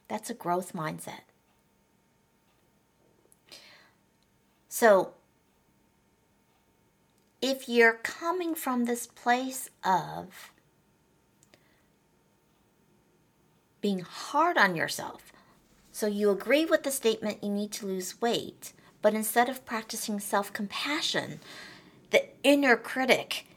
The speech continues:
is saying, "You have to do this in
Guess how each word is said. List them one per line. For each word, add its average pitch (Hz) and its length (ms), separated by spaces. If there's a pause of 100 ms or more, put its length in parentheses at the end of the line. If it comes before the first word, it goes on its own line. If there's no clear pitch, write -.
(140)
is 196 220
saying, 196 520 (1080)
"You 220 320
have 269 280
to 233 100
do 247 180
this 220 320
in 214 240